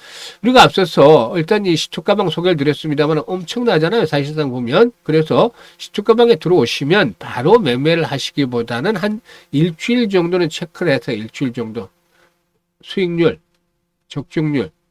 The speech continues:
이거를 일주일 정도 체크를 하시고 나서 직접적으로 매매를 하시는데, 전체 투자 자금의 삼십 퍼센트만 김사부와 함께 하시라는 겁니다. 칠십 퍼센트는 뭐, 남들 주도자라고 생각하는 거 있을 테고,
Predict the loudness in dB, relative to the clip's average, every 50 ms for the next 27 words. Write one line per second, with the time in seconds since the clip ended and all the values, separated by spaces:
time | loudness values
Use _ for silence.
0 | _ _ _ _ _ _ _ _ _ -8 -4 -2 0 2 4 4 4 2 0 -2
1 | -2 -2 -2 -2 -2 -6 -8 -6 -4 -4 -4 -4 -4 -4 -4 -6 -12 -12 -10 -8
2 | -8 -6 -6 -6 -6 -6 -8 -6 -6 -6 -4 -6 -6 -8 -8 -4 -2 -4 -4 -4
3 | -8 -14 -6 -6 -6 -4 -2 -4 -2 -2 -2 -2 -4 -4 -4 -6 -6 -6 -8 -8
4 | -8 -8 -6 -4 -2 -2 -2 -4 -10 -20 -20 -20 -20 _ _ -4 -4 -4 -4 -4
5 | 0 0 0 0 0 -6 -10 -2 -2 -2 -2 0 -4 -6 -4 -6 -6 -8 -8 -8
6 | -10 -8 -6 -6 -6 -4 -6 -6 -6 -6 -6 -4 -4 -6 -6 -6 -6 -6 -4 -4
7 | -6 -6 -8 -8 -8 -6 -8 -6 -6 -6 -8 -8 -8 -8 -10 -10 -8 -10 -12 -12
8 | -12 -14 -16 -16 -16 -18 -20 -12 -10 -10 -8 -8 -8 -6 -4 -4 -2 -4 -4 -4
9 | -6 -6 -6 -6 -8 -12 _ _ _ _ _ _ _ -6 -6 -6 -6 -8 -8 -6
10 | -6 -4 -4 -4 -4 -4 -6 -10 -8 -8 -6 -6 -4 -6 -6 -6 -6 -8 -6 -6
11 | -4 -4 -4 -4 -4 -6 -4 -6 -8 -10 -8 -12 -12 -8 -4 -4 -4 -4